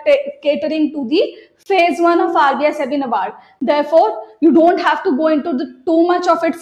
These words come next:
detail as it was shown in the video. The video's purpose was to show you how is it going to work. And as I always say that pictures, videos, audios always help you in memorizing things better. So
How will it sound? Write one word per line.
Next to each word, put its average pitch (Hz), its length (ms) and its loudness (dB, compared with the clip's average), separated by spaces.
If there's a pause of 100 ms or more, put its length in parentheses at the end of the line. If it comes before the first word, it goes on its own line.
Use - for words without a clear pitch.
detail 302 560 2
as 285 240 2
it 294 160 0
was 311 180 2 (140)
shown 311 300 4
in 294 100 0
the 294 80 4
video. 226 300 -2
The 254 120 -4
video's 285 520 -2
purpose 302 400 -2
was 294 240 -2
to 370 100 -8
show 311 320 2
you 302 320 -4 (100)
how 285 340 0 (340)
is 277 160 -4
it 302 180 -4
going 269 240 -2
to 285 80 -6
work. 269 280 0 (160)
And 285 200 -2 (280)
as 277 200 0
I 339 200 0
always 302 420 0
say 320 200 -2
that 311 280 -4
pictures, 320 520 0
videos, 294 460 2
audios 285 420 0
always 294 460 -2
help 277 300 -6
you 294 120 -2
in 294 140 0
memorizing 277 600 -4
things 302 240 -4
better. 226 320 -4
So 247 320 -8